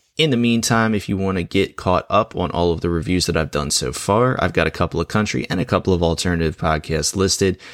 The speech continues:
You can get them anywhere you find your podcasts. And I got some Spotify playlists that'll be linked in the description of this episode. Go give them a like and a listen,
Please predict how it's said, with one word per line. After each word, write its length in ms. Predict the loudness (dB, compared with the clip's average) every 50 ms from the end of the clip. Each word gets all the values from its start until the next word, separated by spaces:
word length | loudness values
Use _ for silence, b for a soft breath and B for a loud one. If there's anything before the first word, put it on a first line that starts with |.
| B B B B
You 100 | -12 -8
can 120 | -6 -2
get 160 | 0 0 0 -2
them 180 | -4 -6 -4 -2
anywhere 280 | 0 2 2 4 4 2
you 120 | 2 0
find 320 | 0 0 0 0 0 -2 -4
your 80 | -8
podcasts. 720 | -6 -2 0 0 0 0 -2 -2 -2 -2 0 -2 -4 -6 -8 b b b b b b b b b _ 0
And 340 | 2 2 2 2 0 -2 -2 -2
I 120 | -2 0 0
got 180 | 0 0 -2
some 120 | -2 -4 -6
Spotify 560 | -4 0 2 2 2 2 2 0 0 0 0
playlists 460 | 0 0 0 2 2 2 0 0 0
that'll 160 | -2 -2 -2
be 120 | -2 -2 -2
linked 260 | -2 -2 -4 -4 -6
in 80 | -6 -6
the 100 | -6 -8
description 480 | -8 -8 -6 -2 0 0 0 0 -2
of 60 | 0
this 200 | 0 0 0 0
episode. 540 | -2 -4 -4 -4 -4 -2 0 2 2 0 0
Go 140 | -2 -4 -4
give 240 | -4 -4 -4 -2 0
them 160 | 0 0 0
a 40 | 0
like 360 | 2 2 2 2 0 -2 -4
and 80 | -6 -4
a 40 |
listen, 520 | 0 2 2 2 2 2 0 0 -2 -4